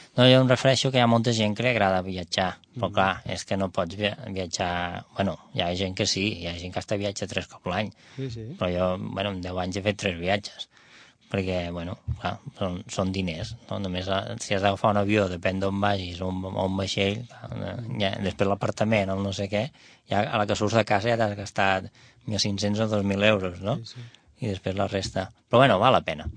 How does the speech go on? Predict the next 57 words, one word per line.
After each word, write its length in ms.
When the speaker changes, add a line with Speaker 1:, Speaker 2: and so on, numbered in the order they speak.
Speaker 2:
I 80
a 40
part 220
de 120
diners, 460
jo 140
penso 340
Speaker 1:
Mhm. 60
Speaker 2:
que 60
has 100
de 100
tenir 280
aquest 200
esperit 500
una 80
miqueta 260
Speaker 1:
Sí. 40
Speaker 2:
d'aventura 720
i 240
Speaker 1:
Mhm. 80
Speaker 2:
has 100
de 320
buscar 540
racons 480
que 220
creguis 500
que, 400
Speaker 1:
Mhm. 180
Speaker 2:
que 80
tu 340
t'ha-, 580
t'han 220
d'agradar 640
i, 400
i 60
Speaker 1:
T'ha 100
de 80
Speaker 2:
t'has 60
de 80
Speaker 1:
cre- 80
Speaker 2:
sentir... 500
t'ha 140
de 100
cridar. 480
Speaker 1:
T'ha 120
de 120
cridar. 380
Speaker 2:
T'ha 100
de 60
Speaker 1:
És 100
Speaker 2:
cridar. 60
Speaker 1:
que 120
és 120
això, 360
jo, 320
jo 160
recordo... 580